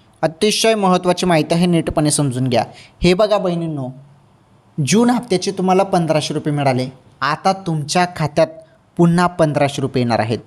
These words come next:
सुरुवात झालेली नाही, परंतु आता सुरुवात होणार आहे. पुन्हा पंधराशे म्हणजे जुलैचा जो काही हप्ता आहे, तो हप्ता आता ज्या बहिणी पात्र आहेत, अशा पात्र लाडक्या बहिणींच्या खात्यात पंधराशे रुपये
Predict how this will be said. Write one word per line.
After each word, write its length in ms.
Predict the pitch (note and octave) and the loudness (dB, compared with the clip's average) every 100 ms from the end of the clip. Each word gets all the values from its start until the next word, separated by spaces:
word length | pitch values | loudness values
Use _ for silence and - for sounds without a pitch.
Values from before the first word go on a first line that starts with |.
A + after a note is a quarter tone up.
| - _ _ _ _ _ - | -16 _ _ _ _ _ -6
सुरुवात 400 | - F3 G3+ A3 | 0 2 4 2
झालेली 320 | G3 F#3 G3 | 2 0 0
नाही, 120 | A3 | 0
परंतु 360 | A3 G#3 G3+ G#3+ | 0 -2 0 0
आता 180 | G#3 G#3 | 0 -2
सुरुवात 340 | F#3+ E3+ F3+ F#3 | 0 0 0 0
होणार 220 | E3+ E3 | 0 2
आहे. 280 | E3+ F3+ G3+ - - _ _ | 2 2 -2 -10 -20 _ _
पुन्हा 300 | F#3 G3 G#3+ | 0 2 2
पंधराशे 500 | G#3+ G3 F#3 F#3 G3+ | 2 0 2 0 -2
म्हणजे 400 | F#3+ F#3 F3+ F#3+ | -2 0 2 0
जुलैचा 580 | E3 E3+ F#3 G3 G3 G#3+ | 2 2 4 2 2 0
जो 120 | G3+ | 0
काही 160 | G3 G3 | 0 2
हप्ता 300 | E3+ - F3+ | 0 0 2
आहे, 160 | D3+ B2 - - _ _ _ _ _ _ _ _ _ _ _ | 2 -2 -12 -20 _ _ _ _ _ _ _ _ _ _ _
तो 100 | G#3+ | 2
हप्ता 380 | A3 F3+ - G3+ | 2 0 0 -2
आता 260 | F#3+ G#3 G#3 F#3 | 0 0 0 -2
ज्या 160 | E3 G3 | 0 2
बहिणी 380 | F#3+ F3+ F#3 G3+ | 4 2 2 -2
पात्र 460 | - F3 D#3+ - | 0 0 0 -2
आहेत, 220 | F3 E3+ - - _ _ C#3 | -2 -2 -6 -12 _ _ -2
अशा 400 | E3 - G3 G3+ | 0 2 0 0
पात्र 580 | - F#3+ E3 - F#3+ | -2 0 0 -2 -4
लाडक्या 380 | F#3 D#3 D#3 E3+ | 0 0 0 0
बहिणींच्या 400 | E3 D#3+ D#3 E3 D#3+ | 0 -2 -2 -2 -2
खात्यात 240 | D3 D#3+ | -2 -2
पंधराशे 480 | D#3+ D#3+ D3 C#3+ C#3+ | 0 -2 0 -2 -2
रुपये 320 | C#3+ F3 G3 | -2 0 0